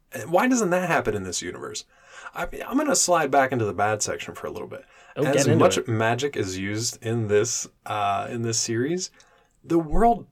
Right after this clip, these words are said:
Speaker 1: doesn't really feel super magical. It feels like it's all kind of restricted to just the individual people and sometimes creatures or, or, or beings who can wield it, right?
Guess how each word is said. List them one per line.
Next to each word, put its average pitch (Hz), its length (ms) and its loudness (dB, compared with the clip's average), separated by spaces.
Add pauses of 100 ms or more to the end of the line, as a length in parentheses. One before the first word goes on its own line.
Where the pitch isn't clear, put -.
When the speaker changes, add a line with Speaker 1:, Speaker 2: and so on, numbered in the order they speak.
Speaker 1:
doesn't 131 380 -4
really 120 280 -6
feel 120 280 -6
super 117 260 -6
magical. - 580 -10
It 117 120 -10
feels 160 200 -2
like 143 140 -2
it's 123 120 0
all 123 100 0
kind 123 220 -4
of 117 100 -4
restricted 107 580 -4
to - 80 -8
just 95 320 -6
the 101 140 -6
individual 113 540 -2
people 110 600 -2
and 95 140 -6
sometimes 95 640 -4
creatures 90 580 -6 (160)
or, 98 80 -6
or, 95 420 -6
or 98 120 -10
beings 87 680 -6 (500)
who 117 120 -2
can 87 160 -8
wield 87 240 -4
it, - 120 -16 (140)
right? 123 240 -2